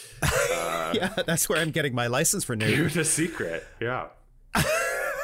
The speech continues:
Speaker 1: It's worth the drive.
Speaker 2: <laughs> It's
Speaker 1: Um,
Speaker 2: worth the drive to Stratford.
Speaker 1: <laughs> You know, when I think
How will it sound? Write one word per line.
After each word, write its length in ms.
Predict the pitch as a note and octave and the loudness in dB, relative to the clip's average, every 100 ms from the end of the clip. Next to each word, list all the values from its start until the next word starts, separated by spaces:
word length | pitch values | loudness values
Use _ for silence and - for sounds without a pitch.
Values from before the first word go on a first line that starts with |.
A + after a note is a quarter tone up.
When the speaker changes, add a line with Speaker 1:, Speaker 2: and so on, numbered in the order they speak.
| D5+ | -4
Speaker 1:
It's 240 | B4+ - | -4 -4
worth 220 | C3 B2+ A#2+ | -4 -4 -4
the 80 | |
drive. 400 | A#2 G2+ F2 F2 - | -4 -4 -6 -10 -12
Speaker 2:
<laughs> 340 | - - - | -8 -2 2
It's 100 | D#3+ | 4
Speaker 1:
Um, 340 | D#3 D3+ D3+ D3 | 6 6 4 2
Speaker 2:
worth 120 | C#3+ | -2
the 60 | |
drive 200 | - - | -4 -6
to 100 | - | -8
Stratford. 520 | - G#2 - - F#2 - - - - - - | -6 -6 -6 -8 -10 -10 -16 -18 -16 -4 -2
Speaker 1:
<laughs> 920 | C5 B4+ - D#5 B4 C4+ D#4+ E4+ A3 | 0 -2 -4 -4 -4 -6 -4 -4 0
You 140 | G3 | 0
know, 100 | F3+ | 2
when 140 | F3 F3 | 0 -2
I 80 | |
think 420 | E3 - F#3+ G#3 | -4 -4 -6 -6